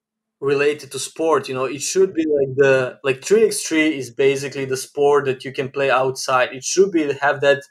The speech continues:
heart of, you know, like, a neighborhood game, somebody from the streets that can basically gather three of his friends, go to the first tournament, and then slowly builds up and reach the world tour, you know. And now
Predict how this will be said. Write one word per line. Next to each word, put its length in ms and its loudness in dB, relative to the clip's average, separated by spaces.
heart 600 0
of, 240 -4
you 100 -10
know, 200 -2
like, 300 0
a 320 0
neighborhood 680 -2
game, 460 -2
somebody 420 0
from 160 -16
the 60 -8
streets 360 0
that 180 0
can 120 -6
basically 680 -2
gather 500 2
three 160 0
of 140 4
his 240 -6
friends, 500 -2
go 320 0
to 120 -8
the 100 -2
first 380 -2
tournament, 440 -2
and 80 -4
then 140 -2
slowly 540 2
builds 280 -4
up 300 2
and 140 -2
reach 300 -4
the 120 2
world 360 0
tour, 260 -2
you 60 -2
know. 180 -4
And 200 -4
now 400 2